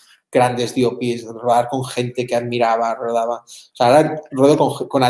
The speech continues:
con directores que admiro y me parece maravilloso y aprendo muchísimo. Pero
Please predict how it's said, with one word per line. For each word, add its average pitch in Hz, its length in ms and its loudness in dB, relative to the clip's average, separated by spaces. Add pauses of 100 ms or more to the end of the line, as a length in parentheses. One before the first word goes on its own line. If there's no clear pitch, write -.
(240)
con 147 180 4
directores 147 500 4
que 147 80 2
admiro 123 300 0
y 117 120 -6
me 120 80 -10
parece 123 260 -6
maravilloso 135 560 -6
y 135 120 0
aprendo 139 320 -4
muchísimo. 120 440 -10 (560)
Pero 123 460 0